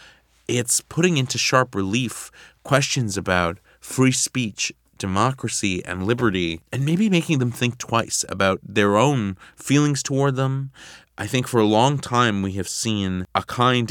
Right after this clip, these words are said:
of ambivalence towards the First Amendment and free speech, particularly from those who have been historically marginalized, whereas a century ago,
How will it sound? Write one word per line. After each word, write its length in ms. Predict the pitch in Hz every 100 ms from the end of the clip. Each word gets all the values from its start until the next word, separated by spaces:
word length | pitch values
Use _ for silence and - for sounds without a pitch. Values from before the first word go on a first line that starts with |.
| -
of 680 | 92 92 90 87 87 87 - -
ambivalence 840 | 101 98 104 156 - - - -
towards 400 | - 107 95 90
the 80 | 95
First 300 | - 101 -
Amendment 360 | 98 95 92 87
and 160 | 92 90
free 220 | - 110
speech, 500 | 101 - 110 76 - - - -
particularly 440 | 139 202 190 220
from 220 | 160 131 104
those 280 | 101 101
who 120 | - 98
have 160 | 85
been 140 | 90 87
historically 540 | 90 - 85 80 87
marginalized, 920 | 80 85 107 - 104 92 90 87 - - - -
whereas 240 | 113 120 110
a 60 |
century 580 | 110 147 147 131 110 101 -
ago, 540 | 98 110 101 92